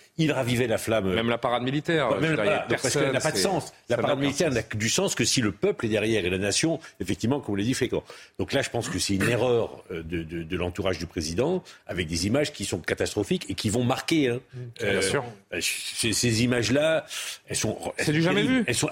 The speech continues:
Speaker 1: c'est du jamais vu. Elles sont terribles pour le président.
Speaker 2: En effet. Euh, je voudrais juste qu'on voit le tweet d'Éric Dupond-Moretti avant qu'on passe à la séquence lyonnaise, donc un tout petit peu plus tard dans, dans l'après-midi. Eric Revel, vous allez, euh, réagir. Jean Moulin,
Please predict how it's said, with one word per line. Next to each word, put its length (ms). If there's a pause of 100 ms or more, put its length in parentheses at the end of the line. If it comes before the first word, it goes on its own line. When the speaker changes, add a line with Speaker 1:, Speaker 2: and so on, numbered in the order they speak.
Speaker 1:
c'est 180
du 60
jamais 160
vu. 140
Elles 80
sont 160
terribles 280
pour 100
le 40
président. 340 (100)
Speaker 2:
En 120
effet. 380
Euh, 160
je 40
voudrais 180
juste 160
qu'on 100
voit 100
le 60
tweet 180
d'Éric 220
Dupond-Moretti 760
avant 140
qu'on 160
passe 260
à 60
la 80
séquence 440
lyonnaise, 480
donc 160
un 60
tout 180
petit 160
peu 120
plus 180
tard 160
dans, 340
dans 140
l'après-midi. 460
Eric 180
Revel, 240
vous 140
allez, 180
euh, 560
réagir. 380 (240)
Jean 240
Moulin, 340